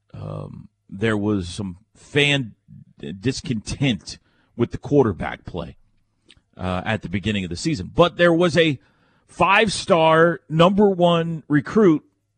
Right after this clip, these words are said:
behind him. Now, this year there is Nick Evers behind him, who is, uh, people are excited about, but there's not, he wasn't the w-, number one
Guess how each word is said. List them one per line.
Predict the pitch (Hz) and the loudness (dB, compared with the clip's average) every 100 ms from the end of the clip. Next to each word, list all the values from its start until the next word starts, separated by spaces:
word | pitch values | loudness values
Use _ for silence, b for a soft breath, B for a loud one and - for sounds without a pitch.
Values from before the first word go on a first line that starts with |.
| _ _ - | _ _ -4
behind | 139 127 208 220 165 - | -2 0 0 0 0 -4
him. | - - _ _ _ _ _ _ _ _ _ _ _ _ _ _ _ _ _ _ - | -8 -12 _ _ _ _ _ _ _ _ _ _ _ _ _ _ _ _ _ _ -8
Now, | 147 143 131 127 - - | -2 -2 -2 -4 -8 -6
this | 180 - | -6 -2
year | 196 143 | -2 0
there | 139 135 | 0 0
is | - 131 131 123 104 - - | -2 -2 -2 -4 -8 -14 -12
Nick | - 139 143 | -4 -2 2
Evers | 214 208 151 160 - _ _ _ _ - | 2 4 2 -2 -14 _ _ _ _ 0
behind | 147 131 127 107 | 0 2 -2 0
him, | 139 151 | -2 0
who | 131 135 | 0 4
is, | 123 117 104 - _ _ _ _ _ _ _ _ - | 4 2 -2 -14 _ _ _ _ _ _ _ _ -14
uh, | 113 | -2
people | 104 160 135 | 4 4 4
are | 127 | -2
excited | 107 - 151 180 143 | -4 -4 0 0 -2
about, | 104 113 - | -2 -4 -4
but | 120 | -4
there's | 147 110 | -4 -2
not, | 165 170 - _ _ _ _ _ _ | 0 -2 -4 _ _ _ _ _ _
he | 147 160 | -2 2
wasn't | 175 160 156 | 2 2 0
the | - | 2
w-, | 143 123 | 0 0
number | - 160 143 139 | 0 2 4 2
one | 131 131 117 | 2 0 -2